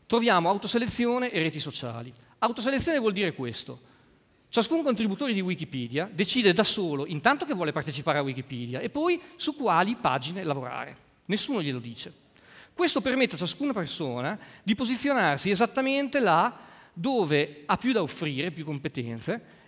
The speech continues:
e dove è più appassionato, ha più motivazione. Reti sociali vuol dire che il software e le regole sociali che stanno sotto a Wikipedia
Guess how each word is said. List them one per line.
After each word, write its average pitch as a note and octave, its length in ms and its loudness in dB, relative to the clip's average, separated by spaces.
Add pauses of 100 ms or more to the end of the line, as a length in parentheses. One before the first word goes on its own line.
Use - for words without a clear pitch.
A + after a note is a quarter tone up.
e - 580 0 (420)
dove C4 220 0
è - 40 0
più B3+ 120 0
appassionato, D3+ 760 -4
ha - 80 -8
più G3+ 140 -4
motivazione. A2+ 680 -4 (1700)
Reti C#4+ 240 2
sociali A#3 600 2 (280)
vuol A3+ 160 0
dire F#3+ 200 4
che D#3+ 80 0
il E3+ 100 2
software D3+ 600 -2
e G3 80 2
le F#3+ 100 2
regole C#4+ 280 -2
sociali C3 640 -4
che G3 320 -2 (1000)
stanno A#3 460 2
sotto - 300 -2
a - 20 2
Wikipedia C#3+ 720 -6